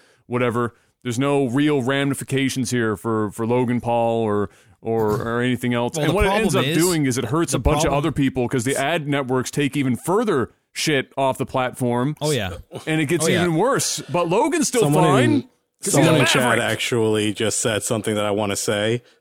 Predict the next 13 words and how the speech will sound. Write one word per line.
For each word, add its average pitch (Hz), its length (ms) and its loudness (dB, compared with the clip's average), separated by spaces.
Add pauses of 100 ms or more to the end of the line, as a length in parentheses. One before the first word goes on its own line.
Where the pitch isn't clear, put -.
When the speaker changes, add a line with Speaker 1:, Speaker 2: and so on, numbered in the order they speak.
Speaker 3:
because 101 160 -6
I 98 80 -2
think 117 200 -6
it's - 280 -6 (100)
the 117 140 -6
greatest 101 480 -4
point 101 240 -4
ever. 104 340 -2 (560)
The 131 120 -4
only 156 260 2
reason 131 500 2
Logan 117 360 0
Paul 120 500 -2